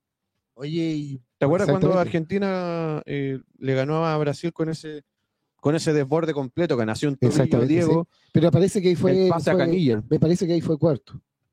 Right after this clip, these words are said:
Speaker 2: No,
Speaker 3: Porque
Speaker 2: semi,
Speaker 3: después,
Speaker 2: semi.
Speaker 3: no, porque semifinal después fue con Italia, Argentina. Y le, eh, le
Speaker 2: Ah, y
Speaker 3: ganó,
Speaker 2: des-, y,
Speaker 3: y
Speaker 2: y después
Speaker 3: después
Speaker 2: Argen-,
Speaker 3: al
Speaker 2: eh, Argentina con, em,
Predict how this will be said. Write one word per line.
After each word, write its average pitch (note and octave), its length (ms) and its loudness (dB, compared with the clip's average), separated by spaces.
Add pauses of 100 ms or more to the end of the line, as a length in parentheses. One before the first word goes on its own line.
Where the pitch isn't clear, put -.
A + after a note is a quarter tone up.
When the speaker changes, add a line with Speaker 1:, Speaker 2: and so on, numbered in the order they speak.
(320)
Speaker 2:
No, D#3 100 4
Speaker 3:
Porque G#3+ 120 0
Speaker 2:
semi, D#3 180 2
Speaker 3:
después, B2+ 260 -4
Speaker 2:
semi. G3 300 0 (280)
Speaker 3:
no, D#3+ 120 4
porque D3 260 2
semifinal D3+ 480 0
después D#3 280 0
fue D3+ 100 2
con C#3+ 100 0
Italia, C3+ 520 -2
Argentina. G#2 520 -12 (1040)
Y C3 80 -6
le, B2+ 760 -2
eh, A#2+ 60 -8
le B2+ 160 -4
Speaker 2:
Ah, D#3+ 100 2
y F3+ 40 2
Speaker 3:
ganó, D3+ 200 0
Speaker 2:
des-, - 120 -10
y, D3 40 2
Speaker 3:
y C#3+ 80 0
Speaker 2:
y D3 140 2
después E3+ 340 4
Speaker 3:
después F3 180 2
Speaker 2:
Argen-, C#3+ 440 -2
Speaker 3:
al B2+ 80 -4
Speaker 2:
eh, B2+ 380 0
Argentina C3 600 -2
con, C#3+ 220 -2
em, A#2+ 800 -4